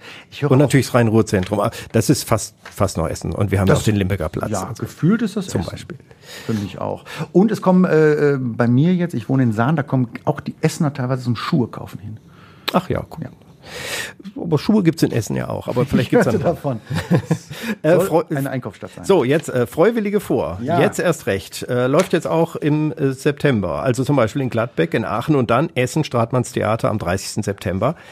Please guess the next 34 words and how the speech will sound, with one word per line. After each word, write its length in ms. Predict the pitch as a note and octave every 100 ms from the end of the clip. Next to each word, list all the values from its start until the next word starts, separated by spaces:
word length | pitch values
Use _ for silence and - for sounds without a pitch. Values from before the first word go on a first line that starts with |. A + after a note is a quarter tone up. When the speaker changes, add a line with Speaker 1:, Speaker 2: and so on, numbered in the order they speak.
| - - - - -
Speaker 2:
Kann 120 | - G2+
man 80 |
ja 60 | F2
auch 80 | F#2
alles 200 | F#2 -
nachlesen. 680 | E2+ F2+ A#2+ B2 B2+ F3 -
Ähm, 600 | A#2+ B2 A#2+ A#2+ A#2+ A2+ G2+ - - _ _ _
Freiwillige 760 | - - - D#3+ E3 E3 D#3
vor. 540 | D3 - C3 C#2 E2 G#2+
Das 160 | A#2 G#2
Speaker 1:
Mhm. 60 |
Speaker 2:
ist 100 | C#3
ja 80 | -
auch 260 | C#3 C#3 - - - _ _ _
eine 120 | B2+ C3+
Ansage. 600 | C3+ G2+ D#2+ E2+ E2+ E2+ -
Jetzt 260 | - B2 -
erst 240 | B2 G#2
recht 300 | C3 C3+ -
heißt 220 | - F#2 -
es 80 |
dahinter 400 | - F#2+ G#2 G2+ E2+
auch. 240 | G2+ C#3 - - - -
So 180 | A2+
nach 200 | G#2 A2+
dem 140 | - B2
ganzen 380 | A#2 A#2 C3 B2
Corona-Kram 800 | A2+ G#2 B2+ A#2 - A#2 A#2+ A#2 - -
Speaker 1:
Ja. 80 | - - - _ _ -
Speaker 2:
gibt's 200 | A#2+ -
wieder 180 | G#2+
was 220 | G2+ A2 -
zu 100 | A#2
lachen. 320 | G#2+ -